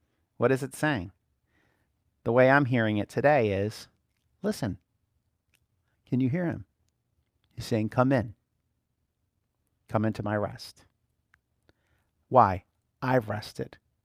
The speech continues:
So rest like me. And in the scriptures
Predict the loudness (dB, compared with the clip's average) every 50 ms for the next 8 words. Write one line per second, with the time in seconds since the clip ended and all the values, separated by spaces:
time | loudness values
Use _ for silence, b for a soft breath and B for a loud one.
0 | _ _ _ _ _ _ _ _ _ _ _ _ -10 -6 -4 -2 0 0 -2 -2
1 | -4 -6 -8 -6 -6 -6 -8 -10 -10 -10 -12 -16 _ _ _ _ _ _ _ _
2 | _ _ _ _ _ _ _ _ _ _ _ _ _ _ _ _ -2 0 0 0
3 | 0 0 0 2 4 4 4 4 2 0 0 0 0 0 0 0 -2 -4 -2 -2
4 | -4 -8 -10 -14 -18 -20